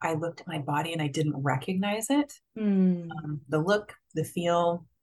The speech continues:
Speaker 1: um, the function, and at the same time feeling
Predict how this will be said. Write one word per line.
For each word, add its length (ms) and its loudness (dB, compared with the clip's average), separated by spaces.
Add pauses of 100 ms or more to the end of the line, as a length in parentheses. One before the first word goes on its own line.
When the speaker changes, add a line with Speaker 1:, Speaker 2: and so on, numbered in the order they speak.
(260)
Speaker 1:
um, 520 -2
the 60 -2
function, 680 0 (760)
and 520 4 (280)
at 180 4
the 60 4
same 320 6
time 540 4
feeling 580 2